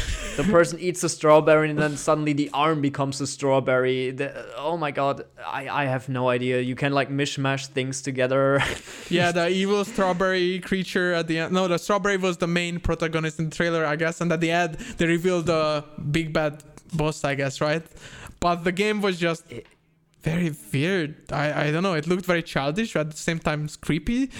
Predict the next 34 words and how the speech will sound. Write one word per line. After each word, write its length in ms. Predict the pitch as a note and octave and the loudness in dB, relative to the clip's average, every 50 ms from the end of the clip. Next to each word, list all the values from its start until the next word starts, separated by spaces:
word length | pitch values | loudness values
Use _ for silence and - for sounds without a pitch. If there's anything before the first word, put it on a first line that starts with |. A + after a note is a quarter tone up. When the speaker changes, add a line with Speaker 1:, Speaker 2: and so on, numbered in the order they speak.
| - G3+ D3+ | -2 0 2
Speaker 2:
I 100 | F#3 F#3+ | 2 4
don't 140 | A3 B3+ C4 | 4 2 0
know. 80 | C#4 A#3 C4 C#4+ A3+ - | 0 -2 -4 -4 0 2
I'm 140 | G3+ G#3 | 2 2
not, 180 | A3+ B3+ C#4 C4+ A3 | 2 2 2 2 2
I'm 160 | G#3+ A3 A3+ | 2 2 2
not 120 | B3+ C4+ C#4 | 2 2 2
even 200 | C4+ C4 B3+ B3+ | 2 0 0 -2
sure 320 | - - - C#4 C4+ A#3 | -2 -2 0 0 2 2
what 100 | G3 F3+ | 2 2
that 160 | F3 E3 D#3+ | 2 2 2
was, 320 | D#3+ E3 F3 F#3 E3+ E3 - | 2 2 2 2 0 -2 -4
honestly. 500 | D3 C#3 C3+ C3+ C3 - - E3 F#3 F3+ - - - - - - - - - _ _ - _ _ _ _ _ _ _ _ _ _ _ - | -4 -2 -2 -2 -2 -2 -2 -2 -2 -2 -6 -12 -18 -18 -18 -18 -20 -20 -20 _ _ -20 _ _ _ _ _ _ _ _ _ _ _ -12
Speaker 1:
It 160 | - A#2+ A#2 | -10 -10 -10
started 400 | - - - B2 A#2 B2+ C#3+ C#3 A#2+ | -10 -8 -4 -2 0 0 2 2 2
out 220 | A#2+ B2 A#2 A#2 | 2 0 0 -2
so 240 | - - C3 C3 C#3 | -4 0 0 0 0
cute 400 | C#3 - - B2+ C3 C#3 C3 A#2 | 0 -4 -2 -2 0 0 -2 -2
with, 200 | A#2 A#2+ A#2+ B2 | -4 -6 -4 -2
like, 260 | A#2+ A#2+ A#2+ A2+ - | 0 0 0 -2 -4
these 200 | - A#2+ G#2+ - | -8 -10 -6 -4
little 240 | B2 B2+ B2 B2+ A#2+ | -4 -4 -4 -4 -6
strawberry 560 | A2+ - - A#2+ A#2+ A#2+ A#2+ C3 B2+ C3 C3 | -8 -6 -4 -2 0 0 2 2 2 0 0
creatures, 680 | C3 - - C3+ C3+ C3+ - C#3+ C#3+ C#3 C#3 C#3 - | -2 -4 -4 -6 -4 -4 -4 -4 -2 -2 -4 -4 -6
and 240 | - - B2+ A#2+ B2 B2 | -8 -8 -8 -6 -4 -4
then 120 | A#2+ A#2+ | -2 -2
it, 360 | B2 B2 G#2+ - - - - _ - _ _ _ _ - - - - | -4 -6 -6 -10 -14 -18 -18 _ -20 _ _ _ _ -20 -8 -2 0
over 320 | C#3 C3 B2+ - C3 B2+ | 0 2 2 2 0 0
Speaker 2:
<laughs> 180 | D#3+ - - B2 | 0 -2 -2 0
Speaker 1:
time, 240 | B2+ C3+ C3 B2+ B2 | 0 2 0 0 -2
gradually 800 | A#2 A#2+ B2 C3 C3 C3+ C3 C3+ C3+ C3 C3 B2+ B2+ A#2+ - - _ _ _ _ - | -2 0 0 0 0 -2 -2 0 0 0 0 0 -2 -4 -6 -10 _ _ _ _ -12
transformed 800 | - - B2 B2 B2 - - - C3+ B2+ B2+ C3+ C3 B2+ A#2+ - | -6 -4 -4 -4 -4 -6 -6 -4 -2 0 2 2 0 0 -4 -8
into, 400 | - - B2+ B2+ A#2+ - B2+ A#2+ A#2 | -10 -10 -10 -10 -8 -8 -6 -4 -2
like, 280 | A#2 A#2 A#2 A#2 - | 0 0 -2 -2 -6